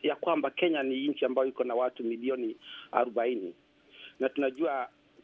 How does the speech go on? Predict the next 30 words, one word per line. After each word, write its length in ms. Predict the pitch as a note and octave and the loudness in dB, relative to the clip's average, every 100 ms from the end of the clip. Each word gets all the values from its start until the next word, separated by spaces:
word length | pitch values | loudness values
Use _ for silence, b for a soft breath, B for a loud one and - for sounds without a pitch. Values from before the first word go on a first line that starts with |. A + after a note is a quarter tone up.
| - | -2
kati 380 | A3 G#3 - F3 | 0 0 -2 -2
ya 140 | D#3+ | -2
hao, 360 | - F#3 D#3+ C#3+ | -2 0 2 2
hao 240 | F3+ D3+ | 0 2
watu 280 | D#3 D#3+ C3+ | 2 0 -2
milioni 380 | C#3 C#3 D3 C3+ | -2 -2 0 0
arobaini 420 | B2 C3+ C#3+ C3 | 2 0 0 -4
kuna 200 | - G#3+ | -2 0
wahalifu 640 | G3+ G#3 A3+ B3+ - C3+ B2 B B B - | 0 0 0 -2 -4 -6 -8 B B B -6
kutoka 420 | - F#3+ - D3+ - | -4 -2 -2 -4 0
sehemu 300 | E3 D#3 C3+ | 0 0 -2
mbalimbali. 600 | A2+ A2+ A2 A#2 D#2+ D#2 _ _ _ _ _ _ _ B B B B | -2 -4 0 0 -2 -12 _ _ _ _ _ _ _ B B B B
Na 380 | - F3+ F3+ E3+ - | -2 0 0 -2 0
wakati 400 | F#3+ G3 C#4+ C#4 | -2 0 -2 0
tulipokuwa 600 | G3 F#3+ F#3 - A3+ F#3 | -2 -2 -2 -2 0 0
na 280 | D#3+ D#3+ - - - - | 0 -2 -4 -10 -10 -2
jambo 280 | F3+ F3 D#3 | 0 2 0
la 120 | C#3+ | 0
Mungiki 600 | C3+ C#3+ D#3+ F3 A#2+ C3 _ _ _ _ _ - | -2 -2 -2 -2 -6 -12 _ _ _ _ _ -4
na 180 | D#3+ D#3+ | -2 -2
serikali 720 | D3+ D3+ F#3 F3+ D#3+ D#3 D3 - _ _ - E3+ D#3 | -4 -2 0 2 0 -2 -6 -12 _ _ -6 -4 -2
mwaka, 400 | D3+ D#3 C#3+ - | 0 0 0 -2
nya-, 560 | C#3+ D3 D#3+ E3 E3 | 0 0 0 0 -2
hizo 180 | - E3+ | -2 0
miaka 320 | D#3+ D#3+ D#3+ | 2 0 2
hizo 280 | E3 F3 D#3 | 0 2 0
ikaenda 600 | D3 - D#3 F3 F3+ D3 | -2 -2 0 2 2 0
full 220 | C3 B3+ A3 | 0 -2 0
blast 360 | D3 C#3+ - | 0 0 -4
ku-, 340 | - - C#3 | -4 0 -2